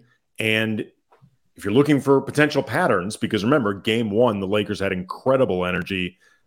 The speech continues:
coming off the layoff, uh, getting, you know, taken out Gold, uh, Memphis early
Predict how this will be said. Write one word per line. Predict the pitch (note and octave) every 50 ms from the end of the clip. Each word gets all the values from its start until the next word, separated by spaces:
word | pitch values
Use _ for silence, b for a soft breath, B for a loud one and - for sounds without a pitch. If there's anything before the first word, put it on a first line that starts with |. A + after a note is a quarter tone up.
| _
coming | - - A#2+ A2 A2 G#2 G2+
off | G2+ G#2 G2+ - -
the | G#2+
layoff, | F#2+ F#2 G2+ G#2 G#2+ G2+ G2 G2 F#2+ - - - -
uh, | - A2 G2 F#2+ F#2 F2+ E2+ D#2+
getting, | - G#2 F#2+ G2 F#2+ F#2+ F#2 F#2 F#2 - - _ _ _
you | - F#2+
know, | F#2 - _
taken | - G#2+ G#2 - G#2
out | G2+ G2 F#2+ F2
Gold, | G2+ G2+ G2+ - -
uh, | A#2 A2 G2+ F#2 F2 E2+ F2
Memphis | F#2+ G2+ G#2+ G#2+ F#2 G2+ - -
early | A2 A2+ A2+ G2+ F2+ F2 E2+ E2+